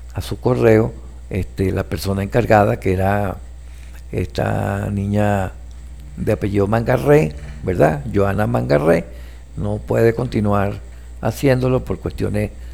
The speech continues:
de trabajo, Joana Mangarré. Le damos las gracias, eh, por todo el trabajo que hizo durante varios años y bueno, estamos buscando una persona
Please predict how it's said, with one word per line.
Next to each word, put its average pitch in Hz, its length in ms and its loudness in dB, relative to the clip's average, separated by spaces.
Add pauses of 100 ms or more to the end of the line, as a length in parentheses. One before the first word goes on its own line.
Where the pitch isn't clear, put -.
(120)
de 101 160 0
trabajo, 123 540 0 (460)
Joana 98 240 -2
Mangarré. 113 540 0 (600)
Le 104 460 6
damos 107 360 6
las 123 140 4
gracias, 151 540 6 (720)
eh, 98 460 2
por 98 140 0
todo 101 280 4
el 107 80 0
trabajo 104 360 4
que 104 120 2
hizo 98 220 -2
durante 98 480 -2 (480)
varios 123 380 4
años 147 340 6 (640)
y 110 160 2
bueno, 120 320 2
estamos 104 360 0
buscando 107 360 -2
una 107 140 0
persona 104 520 -4